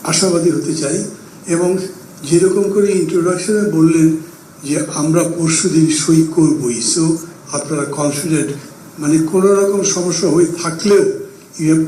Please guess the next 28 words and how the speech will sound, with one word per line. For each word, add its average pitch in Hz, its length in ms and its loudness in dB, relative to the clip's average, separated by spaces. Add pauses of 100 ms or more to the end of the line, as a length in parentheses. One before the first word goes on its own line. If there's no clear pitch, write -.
overcome 151 520 -2
those। 107 360 -6 (1040)
I 156 320 0
wish 156 140 2 (480)
all 160 180 2
the 135 140 -2
best, 139 280 0 (480)
আপনাদের 139 320 -6
সবার 143 240 -2
সাকসেস - 680 0
চাই। 170 240 0 (400)
আমি 156 180 -2
মনে 156 300 4
করি 190 260 4
যে 160 460 2 (1000)
এই 208 380 2
কমিশন, 196 800 2
এই 175 340 2
গভর্নমেন্ট, 175 600 2 (560)
in 180 140 4
spite 185 480 0
of 185 140 2
so - 500 0
many 214 240 0
criticisms, 160 640 0 (280)
আমার 233 260 2
অনেক 160 260 -2
আছে, - 340 -6